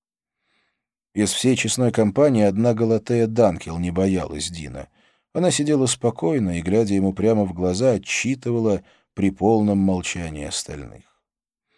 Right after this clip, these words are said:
В прошлом бывали дни, когда в Денвере все сидели со своими девушками в темноте,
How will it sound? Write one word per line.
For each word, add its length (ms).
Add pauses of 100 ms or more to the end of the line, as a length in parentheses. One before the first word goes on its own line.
(540)
В 120
прошлом 400
бывали 380
дни, 240
когда 340
в 80
Денвере 460
все 240
сидели 420
со 160
своими 380
девушками 560
в 80
темноте, 680